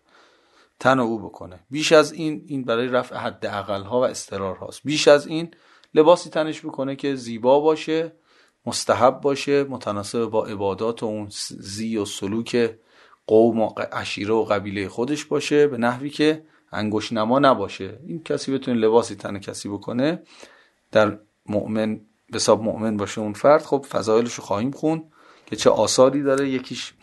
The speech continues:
آثارش آسان شدن سکرات و موت هست برای فرد که در اون لحظات مرگ که شرایط بسیار سختی است، برای این آسان گرفته می‌شه و امثال اینها. و تا زمانی که اون لباس تن اون فرد باشه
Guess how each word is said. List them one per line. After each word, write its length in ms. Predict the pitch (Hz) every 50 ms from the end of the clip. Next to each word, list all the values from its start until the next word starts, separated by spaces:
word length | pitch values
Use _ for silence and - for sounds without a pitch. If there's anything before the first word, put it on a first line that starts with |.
| - - - _ -
آثارش 480 | - 110 101 - - 113 117 117 117
آسان 380 | - - 110 101 - - 101 98
شدن 360 | 95 - 101 92 110 117 127
سکرات 540 | 123 - - 98 - 101 98 104 113 117 -
و 40 | 120
موت 400 | 113 120 120 110 - - - -
هست 300 | 92 - - - - _ _ - _ _ _ _ _ _ _ -
برای 260 | 98 101 104 101 95
فرد 440 | 90 - - 104 98 90 - _ _ -
که 240 | - 95 - 95 - _ _ _ _ _ - _ _ _ _ _ -
در 200 | - 95 95 95
اون 140 | 101 101 104
لحظات 540 | 98 92 90 95 98 98 107 101 98 - -
مرگ 520 | 95 98 101 104 113 127 143 139 - - _ _ _ _ _ _ _ _ _ _ _ _ _ _ _ -
که 300 | - - 104 101 98 92 87
شرایط 580 | - - - - - 110 - 98 98 104 101 101
بسیار 360 | 98 95 - - 110 - 107
سختی 380 | - - 101 101 - - 113 113
است، 160 | 131 135 -
برای 240 | - 117 113 110 113
این 140 | 123 131 -
آسان 380 | 113 110 101 - 131 131 143
گرفته 360 | 139 151 147 139 139 - 147
می‌شه 260 | 139 139 131 - - 147
و 40 |
امثال 400 | 139 120 107 101 - - 117 110
اینها. 440 | 107 92 95 98 - - 104 - - _ _ _ _ _ -
و 60 | -
تا 140 | - - 113
زمانی 420 | 107 117 117 117 127 139 139 123 -
که 80 | 113
اون 140 | 117 120 120
لباس 420 | 104 107 107 107 123 113 104 -
تن 200 | - - 113 113
اون 160 | 113 104 104 98
فرد 440 | - - - 104 104 104 98 98 101
باشه 600 | 101 104 101 101 - - 123 127 139 156 156